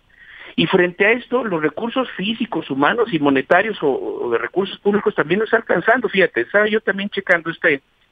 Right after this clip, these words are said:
este estudio del Índice Global de Impunidad. En, en la, en el promedio general, la, eh, por cada cien mil habitantes, se disminuyó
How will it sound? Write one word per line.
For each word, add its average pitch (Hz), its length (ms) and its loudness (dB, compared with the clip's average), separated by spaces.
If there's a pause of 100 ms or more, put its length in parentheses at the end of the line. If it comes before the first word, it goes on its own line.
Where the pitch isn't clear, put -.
(100)
este 160 300 0
estudio 107 440 0 (680)
del 110 280 4
Índice 139 280 2
Global 120 260 4
de 139 60 -2
Impunidad. 107 500 -2 (1000)
En, 175 280 0
en 165 240 4
la, 165 220 2
en 165 160 -4
el 160 100 0
promedio 262 540 -2
general, 143 500 0 (720)
la, 151 640 2
eh, 123 180 -8
por 151 220 -6
cada 233 220 2
cien 180 200 -4
mil 220 140 -2
habitantes, 175 600 0 (520)
se 196 120 4
disminuyó 180 960 0